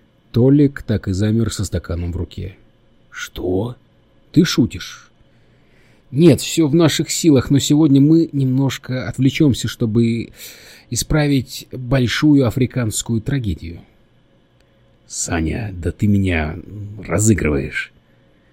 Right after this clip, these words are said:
«Ты не веришь, что твоей богине это под силам?» поинтересовался у него Саша. «Допускаю, что она может и это, но зачем?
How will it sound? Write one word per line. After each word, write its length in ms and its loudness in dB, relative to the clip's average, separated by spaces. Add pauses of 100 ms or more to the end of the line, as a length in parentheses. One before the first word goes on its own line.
(440)
«Ты 80 -4
не 160 2
веришь, 360 0
что 520 -4 (200)
твоей 380 0
богине 500 0
это 140 -4
под 220 -4
силам?» 440 -4 (480)
поинтересовался 760 -4
у 20 -4
него 180 -6
Саша. 540 -8 (1200)
«Допускаю, 680 0
что 160 -2
она 160 0
может 420 0
и 40 4
это, 440 4 (100)
но 540 -14
зачем? 580 0